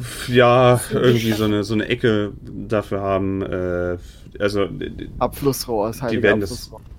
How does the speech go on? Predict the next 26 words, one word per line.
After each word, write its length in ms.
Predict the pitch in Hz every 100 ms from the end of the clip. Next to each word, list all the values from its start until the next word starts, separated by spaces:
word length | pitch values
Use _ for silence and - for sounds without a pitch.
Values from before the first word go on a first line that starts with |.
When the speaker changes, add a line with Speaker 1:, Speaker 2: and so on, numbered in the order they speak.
| -
Speaker 1:
so, 240 | 113 131 131
so 280 | 117 139
wie 140 | 143 143
ihr 100 | 131
euch 160 | 131
das 140 | 123 113
vorstellt, 800 | - 117 139 143 - 120 131 127
wie 80 | 113
das 160 | 110
die 100 | - 110
Rotte 300 | 107 113 107
wohl 120 | 101
machen 360 | 98 107 120
würde, 640 | 104 107 104 104 101 98 95
äh, 40 |
wäre 220 | 92 101 101
das 320 | 98 - - - - - 104
durchaus 360 | 98 95 90
eine 80 | 98
legitime 520 | 92 95 95 - 92
Art. 480 | 85 52 85 82 - - - - - - -
Also 180 | - 104
eine, 160 | 120 123
eine, 220 | 113 117
eine, 240 | 107 107 101
eine, 300 | 98 98